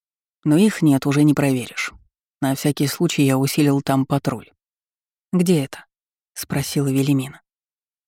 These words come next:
«Один у дома Раша», — сказал Броук. «Меня это насторожило, я подумал, что тайная слежка не помешает.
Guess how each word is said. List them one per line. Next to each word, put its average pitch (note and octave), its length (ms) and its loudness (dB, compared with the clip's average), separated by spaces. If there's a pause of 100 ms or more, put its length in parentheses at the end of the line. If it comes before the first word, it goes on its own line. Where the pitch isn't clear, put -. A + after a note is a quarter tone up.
(340)
«Один D#3 400 2
у G3 80 4
дома E3 300 4
Раша», — B2 360 -2 (460)
сказал C3+ 420 -2
Броук. C#3 500 -6 (640)
«Меня E3 260 2
это E3+ 140 -2
насторожило, D#3+ 680 0
я D3 200 -2
подумал, F3 400 0
что D3 200 -4
тайная D#3 420 2
слежка D3 420 -2
не C3+ 100 4
помешает. C3 580 -2